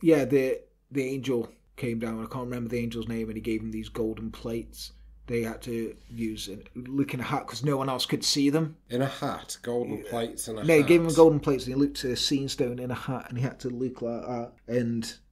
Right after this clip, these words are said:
Speaker 1: read 'em 'cause no one else could see them. So he had to
Speaker 2: Sounds
Speaker 1: Yeah.
Speaker 2: legit.
Speaker 1: Yeah, seems legit, doesn't it? Yeah.
Speaker 2: Didn't he also say that, like, Hebrews had, like, come to America?
Speaker 1: Yeah, the Garden of Eden was somewhere in Kan-,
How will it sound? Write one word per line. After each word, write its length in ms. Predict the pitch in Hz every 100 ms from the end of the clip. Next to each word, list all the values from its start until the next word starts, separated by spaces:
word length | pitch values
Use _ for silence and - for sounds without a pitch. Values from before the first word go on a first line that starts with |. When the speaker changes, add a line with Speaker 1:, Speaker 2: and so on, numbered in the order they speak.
| _ _ -
Speaker 1:
read 300 | 131 131 120
'em 120 | 120
'cause 200 | - 107
no 80 | 135
one 100 | 123
else 140 | 123 -
could 160 | 123
see 200 | - 131
them. 260 | 123 123 117 127
So 180 | 123 117
he 80 | 113
had 180 | 117 -
to 200 | 120 120 - - -
Speaker 2:
Sounds 280 | - 101 95
Speaker 1:
Yeah. 40 |
Speaker 2:
legit. 360 | 95 87 90 98 - -
Speaker 1:
Yeah, 260 | 131 127 110 -
seems 280 | - 233 165
legit, 320 | 127 117 120
doesn't 160 | 139 127
it? 160 | 113 - _
Yeah. 200 | 131 123
Speaker 2:
Didn't 140 | 180 202
he 80 | 202
also 320 | 190 - 170
say 260 | - 160 143
that, 160 | 135
like, 160 | 127 120
Hebrews 640 | 123 147 131 104 87 82
had, 140 | - 76
like, 240 | 90 92
come 220 | - 104 95
to 200 | 101 92
America? 560 | 104 101 90 82 - - _ _ - - -
Speaker 1:
Yeah, 200 | 254 254
the 100 | 151
Garden 340 | 165 214 175 170
of 120 | 151
Eden 240 | 196 175 131
was 100 | 120
somewhere 300 | 147 135 131
in 100 | 123
Kan-, 280 | - 120